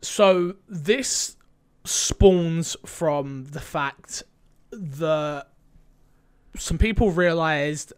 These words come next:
um, in the Star Wars Battlefront two multiplayer that characters like Darth Vader and Luke Skywalker were gonna cost, I think, if I'm incorrect, 'cause I couldn't find the original post.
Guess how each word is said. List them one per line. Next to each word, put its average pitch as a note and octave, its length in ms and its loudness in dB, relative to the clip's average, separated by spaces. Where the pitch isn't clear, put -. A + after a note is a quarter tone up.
um, C3+ 540 -6
in C#3+ 160 -8
the C#3 140 -4
Star D#3+ 280 0
Wars D3 320 -2
Battlefront D3 420 -8
two C3 380 -8
multiplayer C3+ 600 -6
that C#3+ 320 -4
characters F3+ 540 2
like C#3+ 480 -4
Darth D#3 240 2
Vader D#3+ 280 2
and C#3+ 420 -4
Luke C3 120 -4
Skywalker C3+ 800 0
were D#3 360 -2
gonna E3+ 220 0
cost, - 420 -8
I - 60 -14
think, - 640 -6
if G3 160 -6
I'm F#3+ 100 0
incorrect, F#3 360 -4
'cause G3+ 60 4
I G3 60 -8
couldn't B3 160 4
find G#3 240 -4
the F#3+ 80 4
original E3 320 -2
post. A2 340 -6